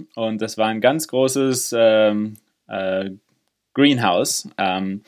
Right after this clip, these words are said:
wo da gibt's einen Ozean drinnen, da gibt's einen Strand, ähm, eine Wüste, einen Regenwald und halt normale, ähm,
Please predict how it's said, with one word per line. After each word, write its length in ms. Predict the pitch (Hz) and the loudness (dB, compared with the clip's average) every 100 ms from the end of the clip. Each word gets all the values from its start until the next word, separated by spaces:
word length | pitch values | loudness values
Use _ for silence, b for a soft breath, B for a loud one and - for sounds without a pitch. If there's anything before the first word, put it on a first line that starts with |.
| b b b - | b b b -10
wo 180 | 101 | -6
da 120 | 98 92 | -4 -2
gibt's 320 | 104 - 101 | -4 -4 -6
einen 80 | - | 2
Ozean 500 | 151 156 147 139 139 | 2 2 2 2 2
drinnen, 520 | 127 135 135 131 123 | 2 2 2 0 0
da 100 | 107 | 0
gibt's 340 | 98 - - | -2 -6 -10
einen 320 | 98 92 92 - b b b | -10 -10 -12 -16 b b b
Strand, 840 | - - 127 147 147 131 - - 104 | -6 2 4 4 0 -2 -8 -6 -4
ähm, 640 | 101 95 95 95 95 104 - | -2 -2 -4 -6 -10 -12 -10
eine 160 | 101 104 | -6 4
Wüste, 600 | 143 156 - 143 135 127 | 6 6 4 6 6 6
einen 340 | 110 104 98 | 2 -2 0
Regenwald 800 | 113 139 143 131 131 135 135 - | 2 2 2 4 6 6 2 -6
und 440 | 104 101 98 - | -6 -4 -6 -4
halt 220 | 98 95 | -4 -4
normale, 720 | 98 95 95 98 95 92 95 101 _ - | -6 -4 -2 0 2 2 0 -6 _ -12
ähm, 480 | 92 85 85 87 | -10 -10 -12 -16